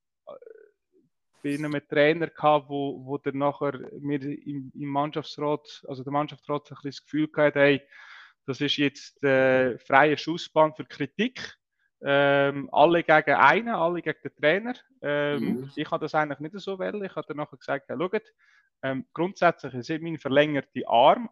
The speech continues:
Speaker 1: aber ihr dürft Sachen mitentscheiden. Also,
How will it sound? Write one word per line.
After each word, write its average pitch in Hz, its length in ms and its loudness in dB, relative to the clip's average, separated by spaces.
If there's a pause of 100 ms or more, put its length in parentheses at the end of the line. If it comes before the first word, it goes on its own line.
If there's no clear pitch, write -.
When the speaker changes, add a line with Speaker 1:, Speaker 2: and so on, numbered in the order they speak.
Speaker 1:
aber 185 340 4 (1120)
ihr 139 80 -2
dürft 147 400 -2
Sachen 139 420 2
mitentscheiden. 143 800 0
Also, 120 360 -8